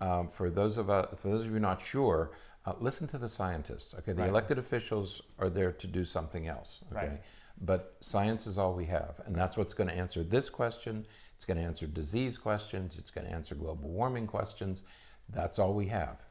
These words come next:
Speaker 1: is the science.
Speaker 2: You,
Speaker 1: So
Speaker 2: you did po-, politicize this.
Speaker 1: I did. I did on purpose.
Speaker 2: All right.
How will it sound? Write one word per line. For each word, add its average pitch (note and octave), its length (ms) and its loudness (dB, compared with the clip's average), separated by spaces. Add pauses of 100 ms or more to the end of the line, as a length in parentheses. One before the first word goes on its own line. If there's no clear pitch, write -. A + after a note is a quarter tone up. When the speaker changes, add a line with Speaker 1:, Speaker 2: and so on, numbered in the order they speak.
Speaker 1:
is D#2 180 -6
the D#2 80 -8
science. - 540 -8 (680)
Speaker 2:
You, G#2 80 -8
Speaker 1:
So - 160 -6
Speaker 2:
you A2+ 100 -4
did B2 220 -8
po-, G#2 140 -12 (100)
politicize - 520 -12
this. - 200 -16
Speaker 1:
I G#2 140 2
did. F#2+ 400 0
I G2 80 4
did G#2 220 4
on F#2+ 160 2
purpose. - 400 -8 (340)
Speaker 2:
All F#2+ 80 -8
right. C#3 240 -10